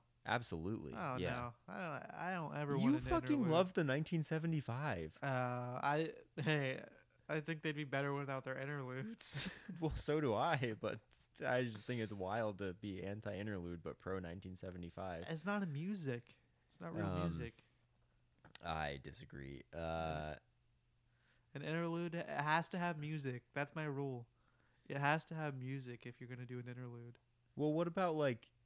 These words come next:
Speaker 1: skits on, like, rap records?
Speaker 2: Uh-uh.
Speaker 1: You don't
Speaker 2: No.
Speaker 1: like them?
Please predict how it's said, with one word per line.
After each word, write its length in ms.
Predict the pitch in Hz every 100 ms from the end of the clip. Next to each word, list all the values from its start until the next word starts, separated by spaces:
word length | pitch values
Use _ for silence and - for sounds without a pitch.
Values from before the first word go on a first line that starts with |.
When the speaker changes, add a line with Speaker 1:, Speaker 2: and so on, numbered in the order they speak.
| _ _ _ _ _ _ _
Speaker 1:
skits 600 | - - - 143 - -
on, 240 | - 98 95
like, 160 | 90 85
rap 280 | 95 98 -
records? 540 | 85 82 - - 151 143
Speaker 2:
Uh-uh. 260 | 135 127 - _ _ _ _
Speaker 1:
You 120 | - 104
don't 80 |
Speaker 2:
No. 60 | 101
Speaker 1:
like 200 | 92 87
them? 200 | - -